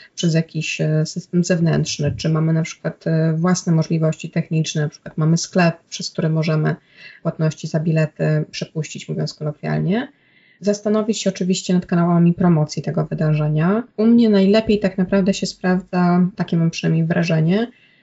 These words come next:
to kiedy ja sama opowiadam o tym wydarzeniu, na przykład w trakcie networkingu, dlatego że to jest produkt, który ja bardzo wierzę, bo wiem, że on jest wysoko, wysokiej jakości, że jest warty tego,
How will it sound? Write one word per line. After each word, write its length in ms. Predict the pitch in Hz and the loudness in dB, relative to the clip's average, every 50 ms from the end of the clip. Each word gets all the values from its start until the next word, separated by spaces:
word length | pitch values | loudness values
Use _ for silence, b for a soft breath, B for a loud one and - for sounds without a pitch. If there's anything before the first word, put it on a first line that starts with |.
| b b b _ _ | b b b _ _
to 180 | - 240 233 233 | 0 0 0 0
kiedy 260 | 233 - 208 196 208 | 0 -2 0 0 2
ja 160 | 208 208 214 | 2 2 0
sama 320 | 208 - - 190 190 185 180 | 0 0 0 2 2 2 2
opowiadam 440 | 180 - 170 175 175 165 170 170 | 2 0 0 0 2 2 0 0
o 40 | 170 | 0
tym 180 | - - 170 170 | 0 0 0 0
wydarzeniu, 500 | 175 160 165 165 165 170 170 165 165 165 | 2 0 0 0 0 0 0 2 2 0
na 120 | 156 151 | 0 -2
przykład 640 | 147 - - 175 - - - 160 160 160 - - - 165 160 160 | -4 -8 -10 -10 -10 -8 -4 -4 -4 -4 -4 -6 -6 -4 -4 -4
w 60 | - | -4
trakcie 300 | - 160 160 - - 165 | -6 -6 -6 -2 -2 -2
networkingu, 680 | 151 147 - - 143 143 - - 180 175 - - - - | -2 0 -2 -6 -6 -6 -6 -6 -6 -6 -8 -12 -12 -6
dlatego 380 | - 175 175 - 208 196 208 208 | -4 -4 -2 0 0 0 0 0
że 260 | 202 - 202 202 208 202 _ | 0 0 0 0 0 -2 _
to 140 | - 233 233 | -2 0 2
jest 340 | 233 220 214 214 - - - | 2 2 0 -2 -6 -12 -18
produkt, 480 | _ - 226 220 214 226 208 - - | _ -2 -2 0 0 0 -2 -2 -6
który 300 | - - - 196 202 196 | -8 -2 0 2 4 4
ja 100 | 196 196 | 4 2
bardzo 360 | 190 196 202 202 196 - 196 185 | 2 2 0 0 0 0 0 2
wierzę, 540 | 180 185 175 160 160 - 180 202 233 269 - - _ _ _ _ | 2 2 2 2 2 2 0 0 0 -2 -4 -10 _ _ _ _
bo 260 | 180 180 180 190 196 | -2 0 2 2 2
wiem, 220 | 196 208 208 208 202 | 2 4 4 4 2
że 120 | 202 - | 2 0
on 140 | - 196 190 | 0 2 2
jest 160 | 190 190 - | 2 0 0
wysoko, 640 | 185 190 - - 190 190 - - 190 180 175 180 | -2 -2 0 -2 -4 -4 -2 -2 0 0 0 0
wysokiej 500 | 180 185 190 - 202 190 190 - 196 180 | -2 -4 -2 -2 -4 -4 -2 -2 0 0
jakości, 840 | 180 175 175 - - 160 160 - - - - 214 233 247 262 - - - | 2 0 0 -2 -4 -4 -4 -4 -8 -6 -4 -2 -2 -2 -4 -6 -4 -2
że 180 | 185 180 190 | 0 2 2
jest 200 | 185 185 180 180 | 2 2 0 -2
warty 360 | 170 190 190 190 - - - | 0 2 2 2 0 -2 -4
tego, 260 | 180 - 175 170 175 | -4 -4 -4 -2 0